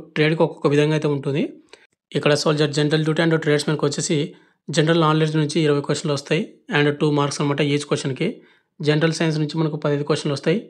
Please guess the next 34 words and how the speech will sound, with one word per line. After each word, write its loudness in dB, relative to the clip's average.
రెండు 2
మార్కులు 0
ఈచ్ -2
క్వశ్చన్. -4
ఎలిమెంటరీ 4
మ్యాథమెటిక్స్ 0
నుంచి -4
పదహైదు 0
క్వశ్చన్లు -4
వస్తాయి, -2
టూ 0
మార్క్స్ 0
అనమాట. -2
Overall 6
మనకు 2
యాభై 2
క్వశ్చన్ -2
పేపర్ 0
అయితే 0
రావడం 2
అయితే -2
జరుగుతుంది. -2
సోల్జర్ 2
క్లర్క్‌కి 0
వచ్చేసి 0
జనరల్ 2
నాలెడ్జ్ 2
and 2
జనరల్ 0
సైన్స్ -2
నుంచి -2
పది -2
క్వశ్చన్లు -4
వస్తాయి. -2